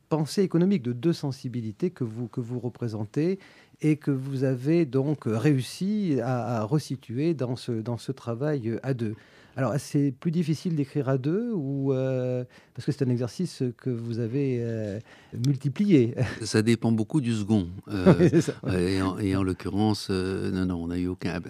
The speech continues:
Speaker 2: absolument aucun problème d'écriture. C'est, c'est, ce qui est intéressant, c'est que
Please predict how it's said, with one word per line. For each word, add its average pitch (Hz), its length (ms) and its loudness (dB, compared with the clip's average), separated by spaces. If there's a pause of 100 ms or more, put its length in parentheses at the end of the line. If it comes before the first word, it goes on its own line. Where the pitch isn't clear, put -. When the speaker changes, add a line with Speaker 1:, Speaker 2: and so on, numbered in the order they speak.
(120)
Speaker 2:
absolument 95 520 -4
aucun 104 240 -4
problème 98 420 -4
d'écriture. 110 640 -4
C'est, 110 200 -12
c'est, 110 200 -8
ce - 100 -8
qui - 100 -2
est 123 60 4
intéressant, 113 640 0
c'est 92 160 -6
que 92 280 -4